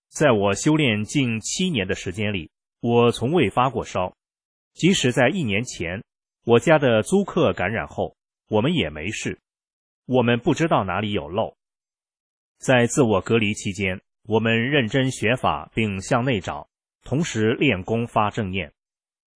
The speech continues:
最开始我发烧高达三十九点二度，虽然练功比平时困难，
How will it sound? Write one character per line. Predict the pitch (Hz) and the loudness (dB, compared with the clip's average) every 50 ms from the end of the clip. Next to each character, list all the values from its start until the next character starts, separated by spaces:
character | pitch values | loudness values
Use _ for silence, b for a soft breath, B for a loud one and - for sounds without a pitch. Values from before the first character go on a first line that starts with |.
| _ _ _ | _ _ _
最 | - - 135 120 | 0 2 2 2
开 | - 131 135 | 4 2 2
始 | 143 - - 107 85 82 87 - _ | 2 2 -2 -4 -4 -4 -8 -8 _
我 | 101 104 104 | 0 0 0
发 | - 127 123 127 | 2 0 0 0
烧 | 123 - 131 120 113 113 110 | 2 4 6 8 8 8 6
高 | - 147 143 143 | 6 6 6 6
达 | - 98 82 87 98 | 4 2 0 0 -2
三 | - - 139 143 147 | 0 0 0 0 0
十 | - - 113 107 110 104 | -2 -2 0 0 0 0
九 | - 113 117 | 0 0 0
点 | 131 113 85 | 2 0 0
二 | 85 120 135 90 82 | 0 0 0 0 -2
度， | - 90 73 - _ _ _ _ _ _ _ _ | -4 -8 -8 -10 _ _ _ _ _ _ _ _
虽 | _ - - 175 180 | _ -2 2 4 4
然 | 185 156 117 113 139 | 4 4 2 2 2
练 | 151 143 110 107 | 2 0 0 0
功 | 104 139 151 156 160 165 | 0 0 0 0 -2 -2
比 | - 120 107 101 101 | -2 0 0 0 0
平 | 98 - 110 113 147 170 | -2 -2 -2 -2 -2 -2
时 | - - 113 | -4 -6 -8
困 | - - 175 160 107 | -4 -4 -4 -4 -2
难， | 87 80 85 | -4 -8 -10